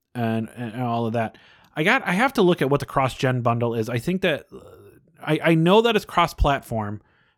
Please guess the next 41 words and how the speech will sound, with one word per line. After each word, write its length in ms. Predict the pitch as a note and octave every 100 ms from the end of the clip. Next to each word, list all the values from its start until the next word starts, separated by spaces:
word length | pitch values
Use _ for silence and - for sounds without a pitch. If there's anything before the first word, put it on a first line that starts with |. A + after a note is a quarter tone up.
| -
and 100 | C3+
I 80 | C3
think 180 | D#3 D#3
it's 80 |
cross-platform 680 | - D#3 - C#3 C3 - C3
from 160 | B2+ C3
the 60 |
start. 520 | B2+ - G#2+ G2 - _ _ _ _ _ _ -
Um, 580 | B2+ B2 A#2+ A#2+ A2+ -
and 120 | C3+ C3+
then 100 | B2+
obviously, 800 | B2+ D3 D3+ - D3 C3+ B2+ A2+ _ _
uh, 300 | A#2 A#2 A#2
whatever 280 | A#2+ C3 C3+
we're 180 | B2+ A#2+
downloading 560 | G#2 A#2+ B2 A#2 A2 A2
on, 100 | A2
I 100 | B2+
think, 380 | E3+ A3 - -
what 300 | - B2+ B2
is 100 | G#2+
it? 80 | -
I 140 | C3 F3+
think 200 | C#4 C#4+
I'm 140 | A3
getting 180 | F3+ D3
it 80 | C3
on 120 | B2
PlayStation 480 | B2+ A#2 G#2 G2 F#2
five. 320 | - - - - _ _ _ _ _ _ _ _ _ _ _ _ _ _ _ _ _ -
Chris, 240 | E3 D3
what 120 | D3+
are 40 | D3
you, 120 | C#3
you're 160 | D3
getting 200 | F3 B2+
it 20 | A2+
on 80 |
PlayStation 420 | G#2 G#2+ G#2 F#2+ F#2
five, 200 | F#2 F#2+
right? 220 | B2